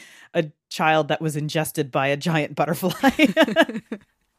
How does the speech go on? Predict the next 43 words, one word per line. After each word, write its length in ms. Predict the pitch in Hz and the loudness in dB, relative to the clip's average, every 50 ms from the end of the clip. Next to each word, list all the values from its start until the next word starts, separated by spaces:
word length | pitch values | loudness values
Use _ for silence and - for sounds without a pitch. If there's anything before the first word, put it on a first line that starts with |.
| _ - _ _ - 403 - - 440 415 349 277 | _ -20 _ _ -4 -4 -4 -2 -2 -2 -2 0
So 80 | - 269 | 2 2
that's 240 | 269 277 294 285 | 2 2 2 2
why 120 | 320 277 254 | 4 4 4
a 80 | 240 226 | 6 4
lot 160 | 214 202 196 | 4 2 2
of 60 | 202 | 2
times 280 | 240 196 180 175 175 175 | 0 -2 -2 -2 -2 -2
I, 220 | 165 160 165 - _ | -2 -2 -2 -4 _
I 80 | 170 165 | -6 -4
don't, 400 | 156 170 160 156 160 160 - - | -2 -2 -2 -2 -4 -6 -8 -8
um, 380 | 160 151 147 147 147 151 151 _ _ _ _ _ _ - _ _ _ _ _ _ _ | -8 -8 -8 -10 -12 -18 -20 _ _ _ _ _ _ -20 _ _ _ _ _ _ _
I 80 | 175 | -16
don't 200 | 170 170 165 _ | -16 -16 -18 _
shop 260 | _ _ 165 143 143 _ _ | _ _ -20 -20 -20 _ _
costumes. 360 | _ 147 143 _ _ _ _ _ - | _ _ _ _ _ _ _ _ -16
And, 120 | 240 247 | -16 -10
and 200 | - 277 285 294 | -6 -6 -2 -2
also 260 | 302 302 294 302 311 294 | -2 -2 -2 -2 -4 -4
it's 140 | 285 - | -2 -2
a 300 | 285 277 269 269 269 262 254 | 0 0 2 2 2 0 -2
creative 340 | - - 262 254 247 247 233 | -2 -2 0 0 0 0 -2
thing 200 | - 233 220 214 | -2 -6 -6 -4
for 120 | - 214 | -6 -6
me 160 | 190 185 196 202 | -4 -4 -4 -4
to 80 | 190 | -4
do. 260 | 160 156 143 127 - | -4 -4 -6 -6 -4
And 160 | - 156 151 - | -6 -6 -6 -4
I 200 | - 170 170 180 | -2 0 2 2
really 380 | 175 160 156 156 151 143 143 139 | 2 2 0 -2 -2 -2 -4 -6
like 240 | 139 139 147 147 - | -6 -8 -10 -10 -8
doing 300 | - 147 139 139 139 139 | -8 -6 -6 -6 -8 -8
it. 140 | 139 - - | -10 -10 -8
And 140 | 147 147 - | -10 -10 -8
I, 320 | - 165 156 156 156 156 - | -4 -4 -2 -2 -2 -2 -4
it's 180 | - 175 - - | -6 -8 -4 -2
not 260 | 196 190 185 180 - - | 0 2 2 0 -2 -4
a 80 | 165 | -10
stressful, 1080 | - - - - - - _ - 165 160 160 160 - - - _ 175 160 151 151 151 151 147 | -10 -10 -18 -18 -20 -20 _ -10 -4 -4 -4 -4 -4 -10 -8 _ 0 0 2 2 2 0 0
like, 260 | 147 143 143 - _ - - - - - _ _ - _ _ _ _ _ _ _ _ _ _ _ | -2 -4 -6 -10 _ -20 -20 -20 -20 -20 _ _ -20 _ _ _ _ _ _ _ _ _ _ _
um, 480 | - 175 165 151 147 143 143 139 139 - _ - | 0 2 2 2 2 0 -2 -8 -8 -12 _ -16
kinda 280 | - - 196 165 156 151 | -4 -2 0 0 2 0
mom 420 | 151 151 151 151 147 147 143 151 | 0 0 2 2 2 2 0 -2
competition 1000 | - - 160 151 151 160 151 - 160 156 - - 160 143 143 139 139 139 139 | -4 -4 -4 -2 -2 -4 -6 -2 -4 -2 0 0 0 0 0 -4 -8 -10 -12